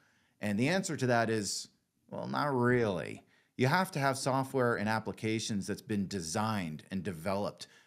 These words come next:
uh, to run across many different systems. So first off, you have to figure out how to break apart your algorithm. Once you've broken apart your algorithm into pieces, n number of pieces, 'cause n may be different on one cluster than it is on another, uh,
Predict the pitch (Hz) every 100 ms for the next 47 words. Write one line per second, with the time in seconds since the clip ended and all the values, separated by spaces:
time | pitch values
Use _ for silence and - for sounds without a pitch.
0 | _ 92 87 78 - _ _ _ - 123
1 | 98 120 131 98 85 - _ 107 - 117
2 | 101 - 107 110 117 113 104 101 98 -
3 | 113 - 87 123 - 147 - 110 110 95
4 | 95 - 104 95 95 95 78 87 87 92
5 | 98 120 - 90 87 80 69 76 - -
6 | _ - 120 139 120 123 127 123 123 113
7 | 127 110 110 107 104 107 107 90 - 135
8 | 131 90 76 - 151 165 117 101 85 -
9 | 135 131 87 82 - - - - 95 -
10 | - _ - 120 113 107 92 82 104 110
11 | 95 92 92 147 - 76 - 98 95 90
12 | 85 90 82 78 80 113 82 64 - -
13 | _ _ _ 95 92 85